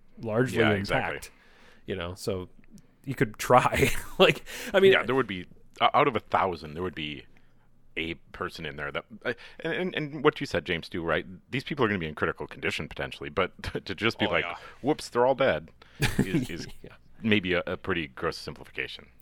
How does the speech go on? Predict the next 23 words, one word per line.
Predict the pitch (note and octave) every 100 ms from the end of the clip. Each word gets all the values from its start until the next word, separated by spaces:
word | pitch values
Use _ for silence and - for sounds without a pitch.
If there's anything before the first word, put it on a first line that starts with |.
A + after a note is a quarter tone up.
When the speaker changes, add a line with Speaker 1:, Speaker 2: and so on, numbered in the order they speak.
| -
Speaker 1:
And | A#3+
I |
think | C4+ D#4+
that's | B2 B2+
Speaker 3:
It's |
Speaker 1:
probably | D3 B2+ A2
Speaker 3:
cleaner, | G#2 - G#2 F#2+ F#2
I | A2+
give | A2+ F#2+
it | G2
that, | F2+ - A2+
yeah. | G2+ -
Speaker 1:
Yeah, | C3 G2
and | -
Speaker 3:
Like, | - -
Speaker 2:
Well, | A3
yeah, | C#3 -
'cause | B2 B2+
you |
don't | B2+
want | A#2+ A2+
the, | G#2+ G2
yeah, | G2